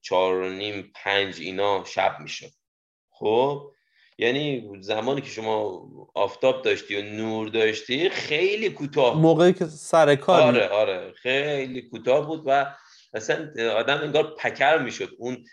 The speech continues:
Speaker 1: زنده بودن ایران و تهران و اینا رو که یادت می‌اومد، می‌گم خیلی توفیر داره.
Speaker 2: مهم.
Speaker 1: و خب سردم بود دیگه، این سردی، گفتم من چون آدم سرمایی هستم، من به یکی اذیت شدم واقعیتش. اما خب بعدش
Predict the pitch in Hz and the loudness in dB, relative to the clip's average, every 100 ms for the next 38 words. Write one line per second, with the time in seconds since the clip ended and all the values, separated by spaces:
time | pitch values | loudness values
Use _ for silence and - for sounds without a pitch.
0 | _ - 98 107 104 107 101 104 117 135 | _ -14 0 0 2 -2 -2 0 0 2
1 | 117 104 101 113 131 127 120 101 98 104 | -2 -6 -4 -2 -2 -4 -2 -2 0 0
2 | 123 127 101 110 120 117 110 104 95 98 | -2 -4 -6 -6 -6 -4 -2 -2 -4 -2
3 | 98 98 95 101 98 113 131 131 135 131 | 0 0 -4 -6 -4 -2 -2 -2 0 0
4 | - 139 123 113 90 87 90 90 87 87 | 0 -2 -4 -8 -10 -10 -6 -6 -6 -6
5 | 92 107 131 131 139 139 131 131 - 135 | -4 -4 -4 -4 -2 0 0 -4 0 0
6 | - - 165 165 160 113 104 98 101 120 | 0 0 4 4 4 -2 -6 -12 -10 -10
7 | 117 - 107 107 104 120 131 135 131 _ | -10 -8 -2 0 -2 -6 -8 -8 -14 _
8 | _ - 101 98 123 120 95 101 107 107 | _ -14 -12 -6 -6 -4 -4 -4 -4 -4
9 | 101 101 104 98 98 95 101 101 101 123 | -4 -4 -4 -2 -2 -2 -4 -2 -2 -6
10 | 123 117 113 110 117 127 113 104 101 117 | -8 -12 -16 -4 -2 -2 -4 -6 -8 -10
11 | 120 87 95 104 117 - 80 85 85 85 | -6 -4 -4 -2 -2 -4 -10 -10 -8 -8
12 | 90 87 90 117 131 - _ _ - - | -8 -8 -6 -6 -8 -12 _ _ -12 -4
13 | 156 170 180 165 175 185 - | 0 2 2 4 4 2 -4